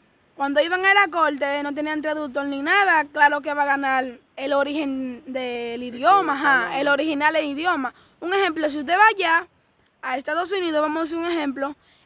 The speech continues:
Speaker 1: y usted va a la corte con un estadounidense y usted de aquí, eh, algunas palabras se pueden equivocar y el juez puede,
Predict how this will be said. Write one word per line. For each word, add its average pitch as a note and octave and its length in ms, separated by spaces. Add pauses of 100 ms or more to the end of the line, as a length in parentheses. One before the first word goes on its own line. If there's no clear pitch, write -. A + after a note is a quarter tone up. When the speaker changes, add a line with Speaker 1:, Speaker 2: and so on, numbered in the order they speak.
Speaker 1:
y C#4+ 160
usted D#4 220
va F4+ 140
a F#4+ 120
la D#4 60
corte D4 420
con C#4+ 160
un D#4+ 340
estadounidense E4+ 600
y C#4+ 60
usted C4+ 200
de D4+ 80
aquí, E4 360 (640)
eh, D4 400
algunas E4 380
palabras F4 420
se D#4+ 100
pueden D#4+ 260
equivocar F4+ 640
y E4+ 80
el D#4 100
juez D4+ 260
puede, D4+ 520